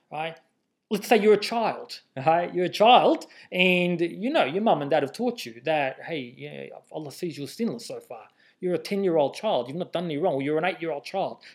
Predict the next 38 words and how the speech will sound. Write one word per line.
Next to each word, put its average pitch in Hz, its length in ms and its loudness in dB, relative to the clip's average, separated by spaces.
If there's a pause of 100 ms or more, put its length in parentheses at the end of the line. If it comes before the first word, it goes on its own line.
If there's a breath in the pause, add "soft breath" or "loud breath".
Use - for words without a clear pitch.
You've 147 120 -12
not 190 120 -6
done, 156 280 -6
done, 165 220 -2
done 170 180 -2
any 147 120 -4
wrong 165 320 0
now. 113 200 -16 (540)
So 175 200 -8
then 170 240 -6
why 185 240 4
is 165 100 0
Allah 165 300 0
making 175 400 -6
me 180 240 -2
undergo 196 420 -2
this 226 180 -8
difficulty? 202 840 -2
Blah, 156 100 -6
blah, 214 280 -4
why? 208 420 2 (320 loud breath)
Well, 143 420 -4
it's - 240 -10
so 151 220 -6
that 127 200 -8
you 147 100 -12
can 139 340 -12
know 214 160 0
your 139 160 -4
weakness 127 420 -10
and 131 100 -16
poverty, 147 400 -8
and 135 220 -14
that 170 240 -2
is 135 140 -18
an 139 40 -16
infinite 139 400 -16
good. 147 180 -14